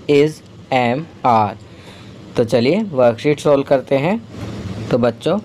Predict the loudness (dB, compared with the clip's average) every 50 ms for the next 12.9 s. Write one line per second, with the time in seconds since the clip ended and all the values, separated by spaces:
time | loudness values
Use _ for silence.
0 | -6 -2 0 0 0 0 0 -2 0 2 2 0 0 -2 -6 -6 -4 -4 -4 -4
1 | -2 -2 -2 -4 -4 -6 -2 0 2 2 2 0 0 -2 -2 -2 -2 -2 -2 0
2 | 0 0 0 -2 -2 -4 -2 0 2 2 2 2 0 0 0 0 0 0 0 0
3 | 0 0 0 -2 -2 -4 -8 -14 -20 -20 -14 -6 -2 -2 0 2 2 0 0 -2
4 | -2 0 0 2 2 0 -2 -2 -2 0 0 2 2 2 2 0 0 -2 -8 -16
5 | -10 -4 0 2 4 4 4 2 0 -2 -6 -12 -8 -4 -2 0 0 0 0 -2
6 | -4 -6 -10 -18 -20 -14 -6 0 2 2 4 4 2 0 -2 -4 -8 -14 -16 -6
7 | 0 2 4 4 4 4 2 0 -2 -6 -14 -20 -20 -20 -20 -10 -2 0 2 2
8 | 4 2 0 -2 -6 -12 -16 -12 -4 -2 0 0 0 0 -2 -6 -10 -18 -20 -14
9 | -4 2 4 4 4 2 0 -8 -20 -20 -20 -12 -4 -2 0 0 0 0 -4 -6
10 | -14 -20 -20 -20 -20 -12 -4 0 2 2 4 2 2 0 -4 -6 -4 0 2 2
11 | 2 0 -2 -4 -4 -2 -2 -2 -2 -4 -8 -12 -16 -20 -20 -20 -20 -20 -18 -18
12 | -18 -18 -18 -18 -18 -18 -18 -18 -18 -18 -18 -16 -12 -4 0 2 4 2